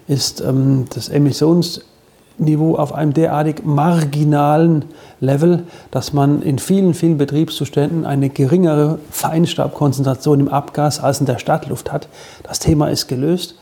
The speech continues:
Stickoxidseitig, spätestens mit der Emissionsstufe, die seit zweitausendsiebzehn verbindlich wurde, Euro sechs D-Temp,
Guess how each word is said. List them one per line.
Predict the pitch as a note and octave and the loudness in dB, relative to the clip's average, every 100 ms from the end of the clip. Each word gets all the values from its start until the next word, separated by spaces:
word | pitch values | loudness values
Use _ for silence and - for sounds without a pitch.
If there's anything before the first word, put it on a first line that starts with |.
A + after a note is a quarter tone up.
| _ | _
Stickoxidseitig, | - G#3 G3+ G3 F#3+ F3+ - D#3+ E3 E3+ - - - - - | -4 2 2 2 -2 -2 0 2 2 0 -4 -16 -20 -20 -20
spätestens | - - E3+ E3 E3+ E3+ | -4 2 4 4 0 0
mit | D3 C#3+ | 0 0
der | C#3 | 0
Emissionsstufe, | D3 C#3+ D3 D3 D3 - D3 C#3+ | 2 0 0 0 0 -2 0 0
die | C#3+ | -2
seit | B2 C3+ - | -2 -4 -4
zweitausendsiebzehn | C3 B2+ A#2+ B2+ F3 E3+ D#3+ D#3 | -6 -4 -4 -4 -2 -2 -2 -4
verbindlich | D3 D#3 D3+ D3 - | -4 -4 -2 -4 -4
wurde, | D3 C#3 - | -2 -2 0
Euro | D3 D3 C3 | 2 2 2
sechs | C#3+ C3+ - | 0 -2 -2
D-Temp, | D3 C#3+ D3+ E3+ | 0 0 0 0